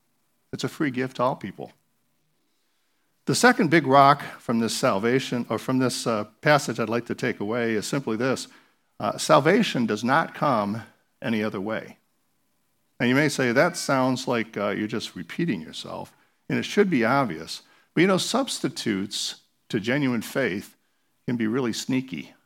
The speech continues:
People believe all kinds of things that are actually contrary to the gospel,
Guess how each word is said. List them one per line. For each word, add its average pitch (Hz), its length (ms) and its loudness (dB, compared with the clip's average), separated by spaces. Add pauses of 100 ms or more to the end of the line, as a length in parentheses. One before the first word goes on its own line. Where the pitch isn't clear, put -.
(1000)
People 202 220 4
believe 120 260 2
all 175 380 0
kinds 175 520 -4
of 170 100 -4
things 107 640 -4
that 104 120 -8
are 104 120 -8
actually 131 400 -4
contrary 131 720 -4
to 123 160 -10
the 90 100 -12
gospel, 107 640 -8